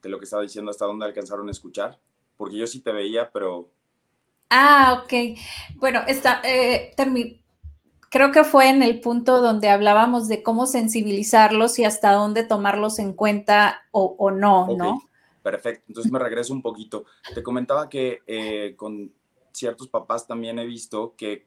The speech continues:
Speaker 1: en estas decisiones de si regresaban al colegio o no, de
Speaker 2: Ah,
Speaker 1: si
Speaker 2: sí, también.
Speaker 1: también había circunstancias alrededor con respecto a cuáles serían las consecuencias. Ok, puedes ir, pero tus profesores están vacunados, tus compañeros ya están vacunados,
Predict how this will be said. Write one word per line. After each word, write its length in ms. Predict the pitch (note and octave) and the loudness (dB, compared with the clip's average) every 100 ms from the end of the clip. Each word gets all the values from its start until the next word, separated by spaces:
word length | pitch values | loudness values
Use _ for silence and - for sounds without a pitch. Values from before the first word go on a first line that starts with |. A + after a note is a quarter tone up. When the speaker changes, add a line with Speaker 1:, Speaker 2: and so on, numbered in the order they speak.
| _ | _
Speaker 1:
en 220 | - G#2+ | -16 -10
estas 340 | A#2+ A#2+ C3+ C3 | -10 -8 -10 -8
decisiones 580 | B2+ A#2+ - A#2 A2 A2 | -10 -12 -12 -10 -12 -12
de 100 | G#2 | -14
si 180 | G#2+ | -12
regresaban 460 | F#2+ G2+ G2 A2+ A2 | -10 -10 -10 -10 -10
al 100 | G2 | -12
colegio 420 | - F#2+ G2+ - | -14 -14 -14 -16
o 40 | G2 | -14
no, 400 | G#2 A2+ A2+ - _ _ _ | -8 -6 -6 -10 _ _ _
de 120 | - | 0
Speaker 2:
Ah, 80 | A3+ | 0
Speaker 1:
si 220 | - - | -2 -14
Speaker 2:
sí, 140 | - - | -16 -16
también. 160 | - | -6
Speaker 1:
también 320 | F#3 B2+ C3+ D3+ | -2 -2 -4 -6
había 220 | D3 D3+ | -6 -8
circunstancias 1040 | D#3+ D3 C3 A#2+ _ A#2 A#2 B2+ B2+ C3 | -12 -14 -14 -16 _ -10 -10 -6 -6 -6
alrededor 680 | A2+ G2+ G#2 G2+ G#2 A2 B2+ | -10 -10 -8 -6 -6 -6 -8
con 160 | - A2+ | -14 -16
respecto 500 | A2 - B2 - B2 | -16 -14 -14 -6 -6
a 160 | A#2 - _ _ | -6 -12 _ _
cuáles 240 | C#3+ F3 | -12 -12
serían 240 | F#3 D3+ D3+ | -12 -14 -12
las 120 | D3+ | -14
consecuencias. 760 | - A2 F#2+ G#2+ A2+ F#2+ F#2 - | -14 -18 -14 -14 -12 -14 -16 -16
Ok, 160 | A2 A#2 G#2+ - | -14 -12 -12 -6
puedes 340 | B2+ C3 B2+ | -6 -6 -8
ir, 180 | B2 C3 - | -10 -10 -8
pero 200 | A2+ G#2 | -8 -8
tus 200 | - G#2 | -14 -14
profesores 600 | A2+ G#2+ G2+ A#2+ C3 - | -10 -10 -8 -8 -8 -14
están 260 | - G#2+ | -16 -14
vacunados, 800 | G#2+ - G2+ F#2+ G2+ G#2 G#2+ G#2+ | -14 -14 -16 -12 -8 -8 -10 -12
tus 140 | - | -20
compañeros 540 | - G#2 G#2 G#2+ A2+ B2+ | -18 -14 -12 -12 -12 -12
ya 60 | A#2+ | -12
están 220 | A#2+ A2+ | -12 -10
vacunados, 640 | A2 - G2 G2 G2+ A2+ | -10 -10 -14 -8 -8 -8